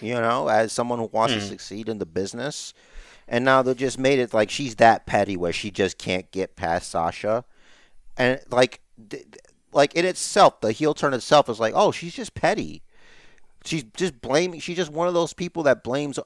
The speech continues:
Speaker 1: like, the heel that blames other people, but the face that turns heel to blame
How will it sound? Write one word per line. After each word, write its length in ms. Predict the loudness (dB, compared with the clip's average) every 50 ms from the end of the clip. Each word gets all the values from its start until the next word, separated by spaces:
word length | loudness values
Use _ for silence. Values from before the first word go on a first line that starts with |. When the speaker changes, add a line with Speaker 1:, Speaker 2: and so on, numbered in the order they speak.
| _ _ _ _ _ -4
Speaker 1:
like, 200 | 0 0 0 0
the 100 | -2 -6
heel 240 | -4 0 0 2 4
that 220 | 4 2 2 0
blames 400 | -2 0 0 0 0 -2 -4 -2 2
other 280 | 4 4 6 4 2 0
people, 500 | -2 -6 -6 -6 -6 -4 -6 -6 -6 -4 0
but 160 | 0 0 2 2
the 80 | 0
face 440 | 2 4 4 6 6 4 4 0 0
that 180 | -2 -2 0 0
turns 360 | 0 2 2 2 0 -4 -10
heel 420 | -6 -2 0 2 2 2 0 -2
to 120 | 0 -2 -2
blame 480 | -2 -4 -6 -2 -2 0 0 -2 -4